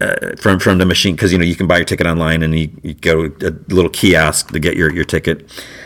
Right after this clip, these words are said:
I'm in line to get popcorn, and, uh,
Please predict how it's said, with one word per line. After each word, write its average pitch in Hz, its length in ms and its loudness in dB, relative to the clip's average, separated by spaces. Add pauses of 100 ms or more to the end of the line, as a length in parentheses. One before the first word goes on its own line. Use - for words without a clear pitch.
(320)
I'm 127 120 4
in 139 120 6
line 120 260 6
to 110 60 4
get 120 140 2
popcorn, 98 580 0 (720)
and, 104 320 4
uh, 92 340 4